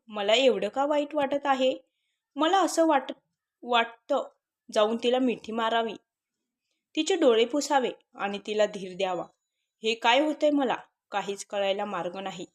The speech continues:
कधीपासून मला तिची एवढी काळजी वाटायला लागली?" अर्णव मनात विचार करत तिथेच असलेल्या बाकड्यावर बसला. ऑपरेशन सुरू होऊन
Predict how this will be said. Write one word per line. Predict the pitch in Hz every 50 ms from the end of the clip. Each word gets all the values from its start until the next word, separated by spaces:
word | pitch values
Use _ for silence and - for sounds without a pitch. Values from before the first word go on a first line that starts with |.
| _ _ _ _ _
कधीपासून | 202 190 180 202 196 220 202 208 - 220 214
मला | 208 202 202
तिची | 196 - 202 - - - 247
एवढी | - 233 208 196 180 196
काळजी | 190 220 214 214 208 226 254
वाटायला | 254 247 240 247 269 269 277 285 277
लागली?" | 277 262 262 262 233 202 - _ _ _ _ _ _ _ _ _ _ -
अर्णव | 277 302 330 349 381 392
मनात | 392 359 349 359 381 392
विचार | 370 330 - - 254 240 247
करत | 247 - 294 277 214 - - - - - - - _
तिथेच | - 220 - - 202 202 226
असलेल्या | 208 202 - 208 202 202 214 220 - - - -
बाकड्यावर | 202 190 185 - 196 190 190 196 196
बसला. | 202 202 196 - - 175 - - _ _ _ _ _ _ _ _ _ _ _ -
ऑपरेशन | 214 202 202 - 202 196 - 226 214
सुरू | 208 - 233 220 214 214
होऊन | 208 208 214 214 190